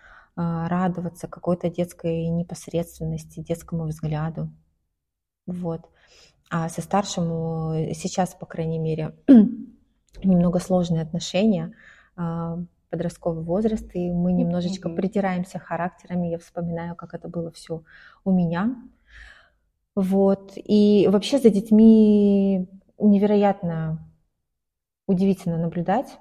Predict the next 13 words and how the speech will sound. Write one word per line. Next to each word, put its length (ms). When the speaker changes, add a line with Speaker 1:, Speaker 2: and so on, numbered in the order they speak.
Speaker 1:
потому 360
что 640
рождается 540
маленький 380
человечек, 540
с 120
одной 200
стороны, 400
ты 300
смотришь 500
на 60
него 360
и 460